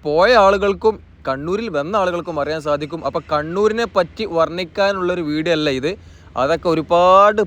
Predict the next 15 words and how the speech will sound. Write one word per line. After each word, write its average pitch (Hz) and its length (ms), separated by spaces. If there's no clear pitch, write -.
പറയാനുണ്ടാവും. 156 640
പണ്ടൊരു 180 360
ആരോ 175 180
പറഞ്ഞിട്ടുണ്ട്, 160 480
കല്യാണം 185 420
കഴിക്കാന്നുണ്ടെങ്കിൽ 185 560
കണ്ണൂരിൽ 165 400
നിന്ന് 185 120
കഴിക്കണം. 120 360
അത് 131 80
എന്താണെന്ന് 190 400
എനിക്കറിയില്ല. 139 380
ഏതായാലും 190 260
കണ്ണൂർ 196 380
വേറെ 185 260